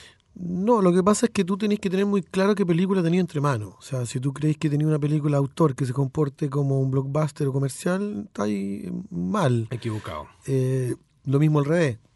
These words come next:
Speaker 1: Em, entonces, eh, hay que tener muy claro eso, y si tú crees que tienes una película, eh, con, con, eh, con, con cier-,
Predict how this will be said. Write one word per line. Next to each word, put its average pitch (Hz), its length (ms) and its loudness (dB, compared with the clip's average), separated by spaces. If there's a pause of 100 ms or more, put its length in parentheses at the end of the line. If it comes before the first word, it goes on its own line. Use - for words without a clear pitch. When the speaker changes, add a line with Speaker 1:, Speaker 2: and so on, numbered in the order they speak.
(260)
Speaker 1:
Em, 131 640 0 (720)
entonces, 156 540 2 (640)
eh, 143 260 2
hay 165 100 2
que 202 80 -4
tener 208 120 2
muy 208 140 2
claro 196 320 4
eso, 208 340 4
y 190 120 -2
si 175 100 -2
tú 170 120 4
crees 185 220 2
que - 100 -12
tienes 185 240 2
una 175 160 4
película, 165 960 0
eh, 139 520 0
con, 135 380 -2
con, 135 380 -4
eh, 135 840 -4 (920)
con, 135 260 -4
con 131 240 -4
cier-, 147 220 -4